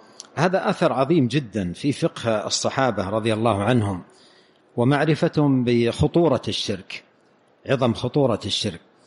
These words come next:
يقول رضي الله عنه: "لأن أحلف بالله كاذبا أحب إلي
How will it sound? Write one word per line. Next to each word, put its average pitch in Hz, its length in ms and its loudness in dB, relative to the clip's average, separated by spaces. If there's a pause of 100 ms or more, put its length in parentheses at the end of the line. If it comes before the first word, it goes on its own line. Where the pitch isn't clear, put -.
(240)
يقول 151 260 2
رضي 147 260 2
الله 135 320 2
عنه: 175 300 2 (640)
"لأن 139 240 0
أحلف 151 420 0
بالله 156 460 0
كاذبا 147 720 0 (1300)
أحب 180 300 0
إلي 196 580 0